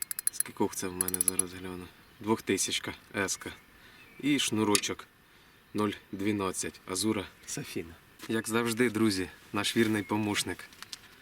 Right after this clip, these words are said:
Ліхтарик Кілнекс Смайл. Дуже прекрасні ліхтарики, гарно світять, гарно тримають батарею. Всім рекомендую.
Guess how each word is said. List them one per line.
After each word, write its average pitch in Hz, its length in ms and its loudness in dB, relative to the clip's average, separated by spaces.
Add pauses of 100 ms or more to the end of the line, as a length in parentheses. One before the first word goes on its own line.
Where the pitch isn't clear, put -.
(460)
Ліхтарик 104 560 0 (840)
Кілнекс 104 520 2 (160)
Смайл. 92 440 0 (640)
Дуже 104 380 2 (240)
прекрасні 98 580 -2 (200)
ліхтарики, 98 680 0 (420)
гарно 101 320 0
світять, 110 540 4 (440)
гарно 98 340 2
тримають 101 480 2
батарею. 95 580 2 (300)
Всім 113 300 4
рекомендую. 95 680 2